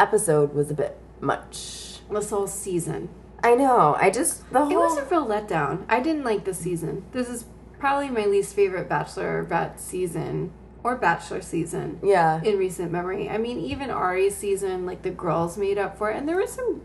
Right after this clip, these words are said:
Speaker 2: guys that I really liked on this season, but I don't know.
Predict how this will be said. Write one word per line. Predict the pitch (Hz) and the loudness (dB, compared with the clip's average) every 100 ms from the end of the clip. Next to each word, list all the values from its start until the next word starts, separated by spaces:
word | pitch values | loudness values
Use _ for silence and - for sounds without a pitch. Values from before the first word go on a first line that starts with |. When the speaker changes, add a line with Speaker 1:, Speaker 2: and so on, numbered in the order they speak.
| - | -8
Speaker 2:
guys | 180 202 185 180 | 0 2 2 0
that | 180 | -4
I | 175 | -4
really | 175 175 | -2 -2
liked | 175 170 190 | -4 -6 -4
on | 175 | -4
this | 170 | -4
season, | - 190 175 175 170 | -2 -2 -2 -2 -2
but | 175 - - - - - - - - - | -2 -4 -10 -20 -20 -20 -20 -20 -20 -10
I | 160 202 | -4 -2
don't | 220 220 | -2 0
know. | 196 165 | -2 -4